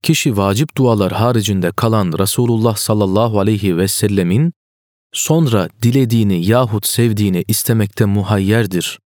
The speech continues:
kavline dahil olan duaları Arapça yapamayanın kendi dilinde yapmasında inşallah bir beis yoktur. Bununla beraber ezbere bildiği Arapça dualarla yetinmesi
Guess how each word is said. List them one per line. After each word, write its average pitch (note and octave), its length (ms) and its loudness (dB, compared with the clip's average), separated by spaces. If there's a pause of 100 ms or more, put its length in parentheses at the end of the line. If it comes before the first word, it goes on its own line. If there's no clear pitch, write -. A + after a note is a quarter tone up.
(160)
kavline G#2+ 540 0
dahil F#2+ 320 2
olan F#2 380 0
duaları G#2 560 2 (520)
Arapça A#2 440 0
yapamayanın B2+ 760 0 (300)
kendi B2+ 360 0
dilinde C#3 340 2
yapmasında G#2 840 0
inşallah A#2 600 0
bir B2+ 160 0
beis G2+ 300 -2
yoktur. - 400 -6 (500)
Bununla C#3+ 400 2
beraber G2 500 0 (300)
ezbere B2+ 400 0
bildiği G#2 400 0
Arapça A#2+ 420 -2
dualarla A#2+ 480 2
yetinmesi G2 680 -2